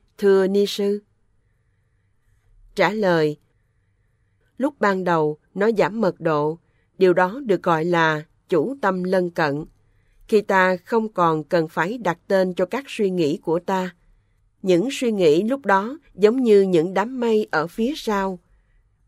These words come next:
Bước kế tiếp là buông bỏ ngay cả các suy nghĩ loáng thoáng đó mà chỉ chú tâm vào hơi thở. Tâm do đó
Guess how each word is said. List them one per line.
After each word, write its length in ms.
Bước 260
kế 300
tiếp 220
là 140
buông 280
bỏ 180
ngay 320
cả 400
các 200
suy 240
nghĩ 320
loáng 340
thoáng 280
đó 300
mà 160
chỉ 220
chú 360
tâm 200
vào 320
hơi 220
thở. 400
Tâm 220
do 160
đó 360